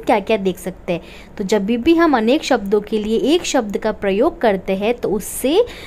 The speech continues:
हमारा जो वाक्य है, यानी जो हमारा शब्द है, वो प्रभावशाली बनता है,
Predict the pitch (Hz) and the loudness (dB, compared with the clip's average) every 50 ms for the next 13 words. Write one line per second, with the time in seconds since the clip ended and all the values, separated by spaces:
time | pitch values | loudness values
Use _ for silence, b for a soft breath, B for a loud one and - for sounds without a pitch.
0 | B B - 233 214 202 185 185 180 185 190 202 196 185 - 226 277 339 381 349 | B B -2 -2 0 0 2 0 2 2 0 0 0 0 2 2 4 4 2 2
1 | 226 190 170 180 - - - 302 311 294 285 294 294 262 233 196 196 202 196 185 | 2 0 0 0 -2 -4 -2 0 0 2 2 2 2 2 0 0 -2 -2 -4 -4
2 | 208 214 202 196 196 185 185 185 185 - - 302 330 302 269 262 220 226 226 220 | -4 -4 -2 -2 -2 -2 -2 -2 -2 0 2 2 2 2 -2 -2 0 0 -2 -2
3 | 196 220 262 339 - - - 240 226 202 202 196 220 240 285 277 - - 269 226 | 0 0 0 0 0 2 2 2 2 2 0 -2 0 0 0 0 -2 -2 -2 -2
4 | 220 220 226 196 190 175 170 170 - - 156 151 160 - - - - - | -2 -2 -2 -2 -2 -2 -2 -2 -2 -2 -4 -4 -4 -8 -14 -16 -16 -16